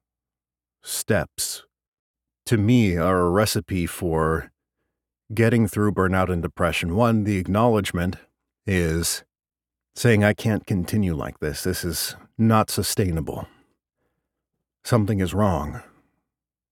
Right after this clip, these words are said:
Uh, I am in burnout or I am depressed," if you know that much about yourself at that time. Two, the acceptance. Just that. Accepting that you need help. Accepting that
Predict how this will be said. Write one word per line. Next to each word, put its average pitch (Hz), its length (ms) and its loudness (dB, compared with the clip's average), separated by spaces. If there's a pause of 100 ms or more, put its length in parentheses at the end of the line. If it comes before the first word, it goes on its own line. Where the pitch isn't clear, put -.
(360)
Uh, 82 240 -12
I 104 160 2
am 101 180 2
in 117 320 4
burnout 85 480 0
or 90 140 2
I 90 120 2
am 110 280 2
depressed," 85 500 -2
if 98 140 -6
you 98 80 -4
know 101 160 0
that 85 180 -2
much 78 240 -4
about 71 240 -4
yourself 67 460 -6
at 78 140 -10
that 76 180 -6
time. 69 400 -8 (2000)
Two, 139 340 6
the 98 160 2
acceptance. - 760 -2 (400)
Just 117 300 0
that. 123 240 2 (340)
Accepting 107 680 0
that 90 320 0 (840)
you 117 220 4
need 107 220 4
help. 107 340 -2 (180)
Accepting 107 680 0
that 90 340 0